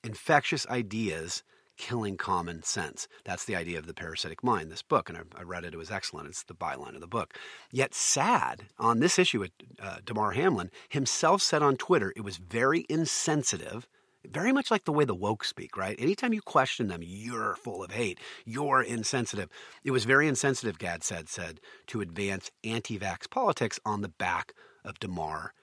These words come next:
Hamlin's collapse." Presumably, I'm, I'm assuming Gad Saad noticed that people were asking the obvious question on social media about whether the vaccine might be related to Damar Hamlin's cardiac arrest, which is, to me,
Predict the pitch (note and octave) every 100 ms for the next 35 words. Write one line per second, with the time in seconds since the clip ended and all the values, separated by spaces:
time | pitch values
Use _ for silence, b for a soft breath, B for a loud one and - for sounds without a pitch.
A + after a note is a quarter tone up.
0 | _ - G2+ E2 D#2 - - A2 A2+ -
1 | - - - B B B B - G#2+ A2+
2 | D#3+ D#3+ G2 F2 G2 D#3+ E3+ _ _ _
3 | - G2 F2+ D#2+ F2+ - C3 G2+ F2 F#2
4 | E2 - F#2+ E2 F2+ G2 B2 G2+ - E2
5 | G#2 F#2 F2+ D#2 - G2 - - - -
6 | F2+ F2+ D#2 F2 G2 - D#3+ - - A2
7 | A2 G#2 - F#2 - D3+ A#2 F#2+ A#2 G#2+
8 | F#2 F#2 F#2+ F#2+ F#2+ - G#2+ F2 F2 E2+
9 | F#2 G#2 A2+ A#2 B2 B2 B2+ B2+ B2+ B2+
10 | C3 C3 C3 C3 B2+ C3 B2+ B2+ C#3+ C#3+
11 | A2+ - B B C3 B2+ B2+ - C3 C#3
12 | G#3+ D#3 E2+